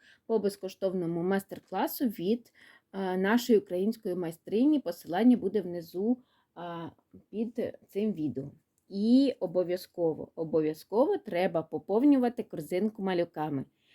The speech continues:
Ось такого котика я вже встигла зробити. Це я його знову в'яжу по тій же схемі, що я вигадувала самостійно. Ось такий малюк. Мені в корзиночку таких багато потрібно котиків. Котиків, зайчиків, е,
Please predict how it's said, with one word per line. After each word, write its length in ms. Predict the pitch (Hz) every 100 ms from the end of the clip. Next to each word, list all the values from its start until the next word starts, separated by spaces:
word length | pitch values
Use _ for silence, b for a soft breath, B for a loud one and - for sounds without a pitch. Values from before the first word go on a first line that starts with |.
| b -
Ось 180 | 240
такого 400 | 240 208 214 214
котика 400 | 196 226 226 -
я 200 | 180 202
вже 220 | 208 202 170
встигла 520 | - 208 196 180 156
зробити. 600 | - 165 190 285 - 320 b b b _
Це 220 | 233 240
я 200 | 214 190
його 280 | 190 196 190
знову 360 | 214 214 185
в'яжу 320 | 165 180 202
по 140 | - 175
тій 220 | - 208
же 140 | 185
схемі, 420 | 175 - 202 185 160
що 200 | - 185
я 180 | 185
вигадувала 640 | 165 180 180 175 165 170 160
самостійно. 800 | - 170 170 - 220 277 277 269 b b -
Ось 120 | 208
такий 340 | 202 190 202 190
малюк. 480 | 175 196 277 -
Мені 240 | 208 202 214
в 100 | 214
корзиночку 720 | 180 190 196 175 - _ 165
таких 400 | 165 185 208 190
багато 420 | 165 175 254 302
потрібно 500 | 262 254 254 226 240
котиків. 540 | 233 233 226 - 214 - b b b
Котиків, 480 | - 233 226 - 170
зайчиків, 760 | 196 208 208 - - 196 - 185
е, 160 | 185